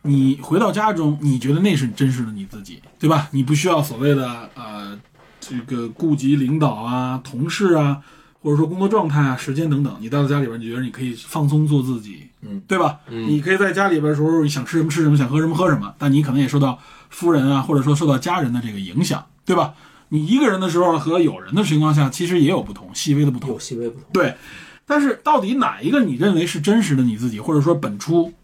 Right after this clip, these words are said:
Speaker 1: 本应的你自己主人格呢？或者说是那个真正的自己，你觉得你能确定吗？打个比方说，我可以这样说，我没见过你自己私人生活当中的你，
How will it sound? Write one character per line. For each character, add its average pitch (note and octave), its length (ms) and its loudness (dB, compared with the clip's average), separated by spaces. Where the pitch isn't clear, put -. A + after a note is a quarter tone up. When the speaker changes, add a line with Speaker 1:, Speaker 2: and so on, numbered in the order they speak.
Speaker 1:
本 B2 180 -2
应 G3+ 160 4
的 F#3+ 120 2
你 G#2+ 140 -4
自 A#2+ 140 -4
己 G2+ 180 -6
主 G#2 220 -6
人 G#2+ 160 -4
格 D#3 200 4
呢？ D#3 160 -2
或 F#3 120 -2
者 F#3 80 2
说 G3+ 80 4
是 F#3+ 200 0
那 F3+ 120 -4
个 E3 60 0
真 A#3 160 2
正 A3 160 6
的 C3+ 80 0
自 C3 140 -4
己， G2+ 240 -8
你 C3+ 100 4
觉 C3 160 2
得 G#3 60 4
你 D#3+ 80 2
能 A2 160 -2
确 F3 100 2
定 E3+ 160 2
吗？ C3 160 2
打 F3+ 160 0
个 A#3+ 60 2
比 E3+ 100 4
方 G3 180 0
说， G3+ 160 2
我 D3+ 160 2
可 F3 80 -2
以 G3+ 60 2
这 A3+ 80 2
样 C#3+ 180 2
说， A#2 240 -12
我 E3+ 160 4
没 A#2 180 -4
见 G#3 260 0
过 C3+ 140 0
你 F#2 400 -12
自 G3 180 -4
己 G#2 120 -6
私 E3 180 0
人 D#3 100 2
生 C#3 200 4
活 B2 40 0
当 A#2 140 -6
中 A2 80 -12
的 G#2 100 -12
你， F2+ 140 -14